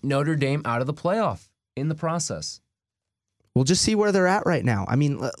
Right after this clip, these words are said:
Speaker 2: there's a, I think that everyone looks at this team completely differently after last Saturday.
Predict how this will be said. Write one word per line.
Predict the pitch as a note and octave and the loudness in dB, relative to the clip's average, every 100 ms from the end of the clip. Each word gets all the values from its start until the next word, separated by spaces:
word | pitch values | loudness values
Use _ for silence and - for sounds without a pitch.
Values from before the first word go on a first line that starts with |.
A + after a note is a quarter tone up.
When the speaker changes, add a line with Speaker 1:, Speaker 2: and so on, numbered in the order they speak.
| E2+ _ _ _ _ _ _ - | -20 _ _ _ _ _ _ -4
Speaker 2:
there's | E3 F3 E3+ | 2 4 4
a, | D#3+ D3 - _ _ _ - _ _ - | 4 2 -4 _ _ _ -20 _ _ 0
I | D#3 | 0
think | G#3+ A3+ | 0 0
that | F3+ | 2
everyone | F3 A3 G#3+ G3 | 2 2 2 2
looks | F#3 - | 0 0
at | - | -2
this | D#3 | -2
team | - D3 | 0 0
completely | C#3+ B2+ - E3 E3 F3 | 0 -2 0 -2 0 0
differently | C#3+ - B2 C3+ C3 | 0 -2 0 2 2
after | A#2 - | 0 -2
last | A2+ A2 G#2+ - | 0 2 0 -2
Saturday. | G#2+ G2+ G2 - - | -2 -4 -6 -8 -12